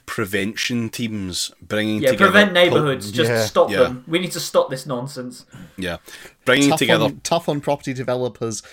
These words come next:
Speaker 4: tough on the causes of property
Speaker 3: Well, if, if
Speaker 4: developers.
Speaker 3: you think about it,
Speaker 1: Very
Speaker 3: crime
Speaker 1: good.
Speaker 3: happens in places.
Speaker 4: Yeah, if you get
Speaker 1: That,
Speaker 4: rid of all
Speaker 1: that's
Speaker 4: places,
Speaker 1: true.
Speaker 4: you get rid of all crime.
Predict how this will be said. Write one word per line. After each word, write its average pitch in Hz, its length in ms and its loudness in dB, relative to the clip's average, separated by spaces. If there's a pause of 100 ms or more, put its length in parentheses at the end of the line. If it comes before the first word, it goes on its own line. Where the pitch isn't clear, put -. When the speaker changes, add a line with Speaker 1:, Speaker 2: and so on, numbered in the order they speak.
(140)
Speaker 4:
tough - 220 -2
on 123 80 -4
the 117 80 -6
causes 104 420 -4
of 101 80 -14
property 117 240 -2
Speaker 3:
Well, 185 100 4
if, - 80 -2
if - 40 -6
Speaker 4:
developers. 104 380 -4
Speaker 3:
you 196 60 0
think 240 240 -2
about 139 280 6
it, 123 60 -4
Speaker 1:
Very - 120 -10
Speaker 3:
crime 160 220 2
Speaker 1:
good. 127 100 -4
Speaker 3:
happens 147 440 -2
in 156 140 -8
places. - 600 -6 (560)
Speaker 4:
Yeah, 165 360 0
if 120 120 -4
you 127 60 -8
get 165 80 2
Speaker 1:
That, 160 60 0
Speaker 4:
rid 147 100 -4
of 131 60 -8
all 135 100 0
Speaker 1:
that's 120 140 0
Speaker 4:
places, 131 400 2
Speaker 1:
true. 127 80 -8
Speaker 4:
you 107 40 -8
get 135 140 -2
rid 131 140 -2
of 117 80 -6
all 120 160 -2
crime. 135 500 -6